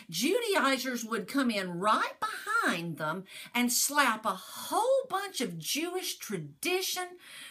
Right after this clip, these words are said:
rules, regulations, et cetera on them in the vein of, "You can't be a Christian unless you do all this Jewish rigmarole too." The chiefest of this was, of course,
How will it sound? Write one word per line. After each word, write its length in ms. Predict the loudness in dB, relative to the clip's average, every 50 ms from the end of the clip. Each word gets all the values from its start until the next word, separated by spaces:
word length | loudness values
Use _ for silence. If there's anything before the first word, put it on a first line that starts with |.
| -16 -14
rules, 840 | -10 -4 -2 0 0 0 2 0 0 0 0 -2 -2 -4 -6 -8 -8 -12 -20 -20 -18 -10
regulations, 1200 | -6 0 2 4 4 4 4 2 2 2 4 4 4 4 4 2 0 0 0 0 0 0 -2 -2 -2 -2
et 160 | -2 0 0
cetera 680 | 0 0 2 2 2 2 2 2 0 -2 -4 -4 -4 -2
on 280 | 0 0 0 0 0 -2
them 200 | -4 -6 -6 -8 -12 -20 -12 _ -2
in 180 | 0 0 0
the 80 | -2 -2
vein 460 | 0 2 2 2 2 -2 -4 -6 -4
of, 480 | -2 2 4 4 4 4 2 -2 -4 -8 _ _ -20 _ _ _
"You 240 | -8 -4 -2 0 0
can't 320 | 0 0 0 0 0 -2 -4
be 120 | -4 -4
a 60 | -4
Christian 540 | -4 -4 -2 -2 -2 -2 -6 -8 -10 -8 -8
unless 420 | -10 -6 -2 -2 0 0 -2 -4
you 60 | -4 -2
do 240 | 0 0 2 2
all 160 | 2 2 0 0
this 240 | -2 -4 -6 -6
Jewish 480 | -6 -4 -2 0 0 0 0 -2 -4 -4
rigmarole 720 | -4 -4 -2 -2 -2 -2 -2 0 0 0 0 -2 -4 -6
too." 480 | -4 -4 -2 -2 -2 -2 -4 -6 -12 -18 _ _ _ _ _ _ _ -20 -20 -20 -20 -20 -20 -20 -20 -20 -20 -20 -10 -2
The 140 | 0 0
chiefest 640 | 0 2 0 0 0 -2 -4 -4 -4 -2 -2 -2 -2
of 160 | -4 -6 -4
this 400 | -6 -4 -4 -4 -2 -2 -4 -4
was, 460 | -2 0 0 0 0 0 -2 -4 -6 -8 _ _ _ -6
of 200 | -4 -4 -6 -8
course, 560 | -10 -10 -10 -8 -6 -6 -4 -4 -6 -8